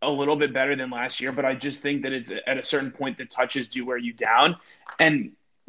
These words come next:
here's my thing. Zeke can still be a very effective fantasy running back. Like, Zeke could still be, you know, a back end R B one, like, a, an R B, let's call him, like, nine to twelve,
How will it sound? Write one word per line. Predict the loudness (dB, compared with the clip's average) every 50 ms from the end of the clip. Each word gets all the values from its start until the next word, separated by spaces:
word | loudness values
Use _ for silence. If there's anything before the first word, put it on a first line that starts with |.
| -8 -8
here's | 0 4 4 6 6 6
my | 4 2 2
thing. | 2 0 0 0 -2 -8 -12 _ -10
Zeke | -8 -2 0 0 2 4
can | 4 4 4
still | 4 4 4 4 6
be | 4 2
a | 0
very | 0 0 4 4 4 4
effective | 2 0 -2 0 0 0 0 -4 -10 -12 -10
fantasy | -8 -8 -8 -8 -10 -12 -14 -14
running | -12 -10 -10 -10 -12 -12
back. | -12 -10 -10 -8 0
Like, | 2 2 2 2 0 -8 -18 _ _ _ _ _ _ _ _ _ _ _ _ _ _ _ _ -20 -10 _ -6
Zeke | 0 0 0 0 2
could | 2 2 2
still | 0 2 4 4 4 6
be, | 4 4 4 4 2 0 -2 -8 -16 -20 _ _ _ _ _ -4
you | -2 0
know, | 0 0 0 0
a | 0 -2 0
back | 2 0 0 0 0 0
end | -2 -4 -2
R | 0 0 0 0
B | 0 -2 -4
one, | -4 -4 -6 -4 -2 -2 -2 -2
like, | -2 -4 -6 -2 -2
a, | -2 -2 -2 -6 -6 -4
an | -4 -4 -2
R | 0 0 -2
B, | 0 -2 -2 0 0 0 0
let's | 0 -2 -2 0
call | 2 2 4 4
him, | 4 0
like, | 0 -2 -4
nine | -4 -4 -4 -4 -4 -6 -8
to | -10 -14 -16
twelve, | -12 -8 -6 -4 0 4 4 4 4 4